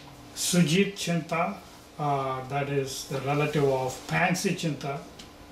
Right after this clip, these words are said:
who is a member and a faithful supporter, and she's arranging all the various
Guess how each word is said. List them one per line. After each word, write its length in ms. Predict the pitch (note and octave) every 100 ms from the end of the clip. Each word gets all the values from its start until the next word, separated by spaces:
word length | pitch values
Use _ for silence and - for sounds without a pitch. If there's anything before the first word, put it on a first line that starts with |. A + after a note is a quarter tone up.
| - - - - - - -
who 160 | D3
is 160 | C#3 C3
a 140 | C3+
member 540 | C3 C#3+ D3+ D#3 E3 E3
and 440 | C#3+ C3+ C3+ C3+
a 180 | C3 B2+
faithful 680 | B2 C#3+ C3+ C3 - C3 B2+
supporter, 800 | - - - D3+ C#3+ D3 C#3 C#3
and 220 | C3 B2+
she's 280 | - C3+ B2+
arranging 440 | B2+ C3 B2 B2+
all 220 | B2+ C3 B2+
the 100 | B2
various 640 | B2+ C3 B2 A#2 - -